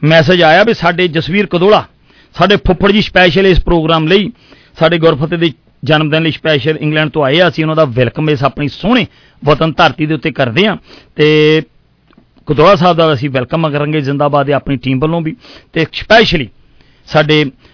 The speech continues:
ਨਾਗਰਾ ਪਰਿਵਾਰ ਤੇ ਸ਼ੋਕਰ ਪਰਿਵਾਰ ਵੱਲੋਂ ਉਹਨਾਂ ਦਾ ਵੈਲਕਮ ਆ। ਤੇ ਬਹੁਤ ਹੀ, ਬਹੁਤ ਹੀ ਵਧੀਆ ਪ੍ਰੋਗਰਾਮ ਕੱਲ੍ਹ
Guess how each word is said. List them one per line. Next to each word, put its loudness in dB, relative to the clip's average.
ਨਾਗਰਾ 2
ਪਰਿਵਾਰ 2
ਤੇ -2
ਸ਼ੋਕਰ 0
ਪਰਿਵਾਰ 0
ਵੱਲੋਂ 0
ਉਹਨਾਂ -2
ਦਾ 2
ਵੈਲਕਮ -6
ਆ। -2
ਤੇ 0
ਬਹੁਤ 2
ਹੀ, -2
ਬਹੁਤ 4
ਹੀ 2
ਵਧੀਆ 2
ਪ੍ਰੋਗਰਾਮ -4
ਕੱਲ੍ਹ 0